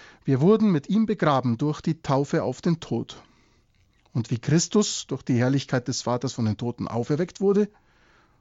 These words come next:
so sollen auch wir als neue Menschen leben.“ Jeder Getaufte muss sich Rechenschaft geben, ob sein Leben auch wirklich den verkündet,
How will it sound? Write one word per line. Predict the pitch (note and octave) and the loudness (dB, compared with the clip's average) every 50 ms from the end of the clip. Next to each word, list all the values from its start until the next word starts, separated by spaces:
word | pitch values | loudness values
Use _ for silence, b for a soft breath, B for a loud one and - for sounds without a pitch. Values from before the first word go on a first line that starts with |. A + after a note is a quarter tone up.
| _ _ | _ _
so | - - - A2+ | -10 -6 -4 -2
sollen | - C#3 C3+ C#3 C#3+ | 2 2 2 2 2
auch | - G#2 G#2 - - | 0 -2 -8 -8 -4
wir | C3+ E3 G3+ G3+ G3+ - _ _ _ _ _ _ _ _ | -2 0 0 0 0 -4 _ _ _ _ _ _ _ _
als | - A2+ G#2 - - | -8 -8 -6 -4 0
neue | A#2 A2+ B2+ D3+ E3 D#3+ D#3 | 2 4 4 4 4 4 4
Menschen | C#3 A#2+ B2+ D3 D3+ - - B2 G#2+ | 2 2 2 0 0 -2 -2 -2 -2
leben.“ | G2 G#2+ G#2+ G#2 - A2 - _ _ _ _ _ _ _ _ _ _ _ _ _ _ _ _ _ _ _ _ _ _ _ _ _ _ _ _ _ _ _ _ _ _ _ _ _ _ | -2 -2 -4 -4 -6 -10 -14 _ _ _ _ _ _ _ _ _ _ _ _ _ _ _ _ _ _ _ _ _ _ _ _ _ _ _ _ _ _ _ _ _ _ _ _ _ _
Jeder | - A#2+ C3+ F#3 G#3+ G3 | -2 0 2 2 2 2
Getaufte | E3 F#3+ D#3+ - D3 C3 C#3 C3+ - - - D3 B2+ C3 - b b b b b b b b | 2 0 -2 -2 0 0 0 0 -4 -4 -4 -4 -4 -4 -6 b b b b b b b b
muss | B2 A#2+ - | -8 -6 -4
sich | - A2+ - B2+ | -4 -4 -2 -2
Rechenschaft | A#2+ B2+ - D3+ B2+ - - A2 - - | -2 0 0 -2 -2 -2 -6 -10 -12 -12
geben, | - - G#2+ - - - - | -8 -8 -6 -6 -6 -8 -8
ob | - G#2+ - | -10 -8 -6
sein | - B2 A2 G#2 | -4 -2 -2 -2
Leben | G#2+ A#2+ A#2+ B2 C3+ B2 G#2+ | -2 -2 -2 0 0 -2 -2
auch | - G#2 - - | -4 -6 -4 -2
wirklich | C#3+ D3 - - B2 A2 - - | -2 -2 -2 -2 -6 -6 -6 -4
den | - A#2+ B2+ D3 | -2 0 0 0
verkündet, | - C#3+ A#2+ - C3+ C3 B2+ A#2+ A#2+ - - - | 0 -4 -4 -2 0 0 0 0 -2 -6 -8 -16